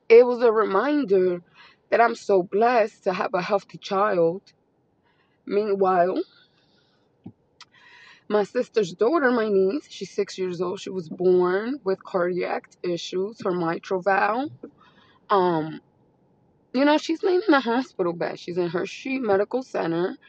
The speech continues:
She's been there for the past four weeks. It's going on five, I think. Um, and she already had six surgeries. She was only supposed to go for one,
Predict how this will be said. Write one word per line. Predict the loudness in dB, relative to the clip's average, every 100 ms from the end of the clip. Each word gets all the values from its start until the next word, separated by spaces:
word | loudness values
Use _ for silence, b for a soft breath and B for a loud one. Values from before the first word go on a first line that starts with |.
| B B B
She's | -10 -8 -2
been | 2 2
there | 4 2
for | 2 -2
the | -2
past | -4 -6 -4
four | -2 0
weeks. | -2 -6 -10
It's | -16 -4
going | -2
on | -2 -4
five, | -4 -2
I | -2 -2
think. | -4 -4 -4 _ _ _ _ -6
Um, | -4 -4 -6 _ _ _ _ _ _ _ b b b b b -6
and | -2 0 0
she | -2 -4 0
already | 4 4 2
had | -2 -4
six | -4 -8 -8 -20 _ -20 -20 -20 -20 -20 _ _
surgeries. | -12 0 0 0 -2 -2 -2 -8 -12
She | -10 -4
was | 0 0
only | 0 -2
supposed | -2 -4 -4
to | -2
go | -2
for | -2 -6
one, | -2 -2 0 -2 -4